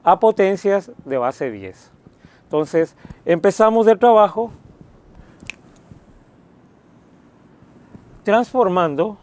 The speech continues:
o colocando estos números de otra manera con potencias de base diez. Entonces, el primer número, como es un número grande, extremadamente grande,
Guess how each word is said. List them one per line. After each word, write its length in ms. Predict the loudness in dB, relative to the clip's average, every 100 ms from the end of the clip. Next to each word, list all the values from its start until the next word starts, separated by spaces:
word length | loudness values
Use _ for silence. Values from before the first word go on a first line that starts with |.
| _ _ _ _
o 320 | 2 4 2 -4 _ _
colocando 480 | 0 0 2 0 2
estos 260 | 0 0 -2
números 540 | 0 0 0 -2 -6 -20 _ _ -6
de 140 | 2
otra 220 | 2 4 2
manera 540 | 2 2 2 2 -2 _ _ _ _ _ _ -20 _
con 200 | 0 0
potencias 600 | 2 2 0 0 -2 -2
de 120 | -2
base 300 | -4 -4 -6
diez. 300 | -10 -14 -20 -20 _ _ _ _ _ _
Entonces, 300 | -16 -4 -2
el 100 | -2
primer 380 | -2 0 -2
número, 420 | 0 -2 0 -2 -4 -10 -20 -6
como 340 | -4 0 0
es 140 | 2 0
un 160 | -2
número 480 | -2 0 0 0 -4 -10 _ _ _ _
grande, 680 | 0 2 2 2 2 0 -2 _ _ _ _ _ _
extremadamente 840 | -16 -10 -8 -4 -2 -2 -4 0 2
grande, 440 | 2 2 0 -6